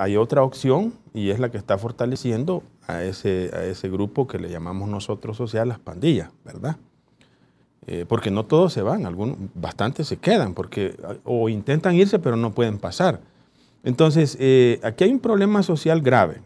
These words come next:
¿verdad? Mientras el discurso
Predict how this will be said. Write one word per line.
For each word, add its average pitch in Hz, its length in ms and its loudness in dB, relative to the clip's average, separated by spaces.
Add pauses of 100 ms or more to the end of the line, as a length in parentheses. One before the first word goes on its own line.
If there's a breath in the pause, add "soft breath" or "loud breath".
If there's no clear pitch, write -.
¿verdad? 113 480 -6 (120)
Mientras 139 920 4
el 107 200 -2
discurso 117 1080 -2